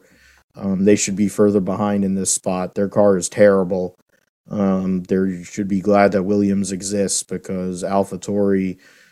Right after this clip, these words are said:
in the last few years has really went in the tank. And, um,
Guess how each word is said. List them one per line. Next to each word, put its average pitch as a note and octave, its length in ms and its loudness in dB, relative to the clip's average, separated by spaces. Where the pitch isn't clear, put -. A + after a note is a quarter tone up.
in G#2 100 0
the G#2 60 2
last G2 360 0
few G2+ 120 0
years F#2+ 400 2
has F#2 160 -8
really G2 560 2
went G#2 300 2
in G#2 80 -8
the F2 80 -8
tank. G2+ 500 0
And, F#2+ 320 -2
um, F#2 340 -4